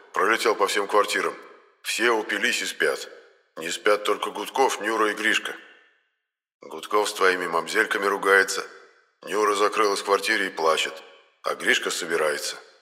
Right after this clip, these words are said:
Я думаю, тебе надо его кликнуть, пока не ушёл». «Куда собирается?» спросил я.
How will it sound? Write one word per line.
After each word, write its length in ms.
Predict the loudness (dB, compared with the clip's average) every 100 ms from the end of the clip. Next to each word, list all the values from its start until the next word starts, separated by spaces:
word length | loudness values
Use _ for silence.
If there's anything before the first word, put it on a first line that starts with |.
| _ _ _ -8
Я 160 | -6
думаю, 320 | -2 0 0
тебе 220 | 0 0 2
надо 200 | 2 2
его 140 | 0
кликнуть, 400 | 0 -4 -4 -2
пока 240 | -2 0
не 100 | -2
ушёл». 300 | -2 -2 -4 -6 -16 -20 _ _ _ _ _
«Куда 300 | 2 4 2
собирается?» 600 | 0 2 4 2 0 -10 _ _ _
спросил 560 | -12 -4 -4 -2 0
я. 140 | -2